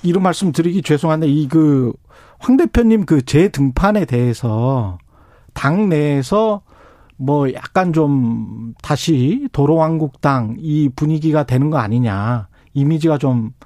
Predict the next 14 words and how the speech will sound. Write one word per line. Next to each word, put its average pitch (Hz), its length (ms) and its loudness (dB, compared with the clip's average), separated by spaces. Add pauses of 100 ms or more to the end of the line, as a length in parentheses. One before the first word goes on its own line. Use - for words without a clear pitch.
(400)
안 131 200 0
좋아지는 156 340 0
거 151 60 0
아니냐, 113 680 -2
뭐 127 160 -4
이런, 143 640 0 (720)
어, 120 320 -4
주장을 156 320 0
하시는 175 300 -2
분들이 151 220 -4
있단 147 200 -2
말이죠. 127 540 -6
어떻게 143 300 -6
생각하세요? 120 580 -6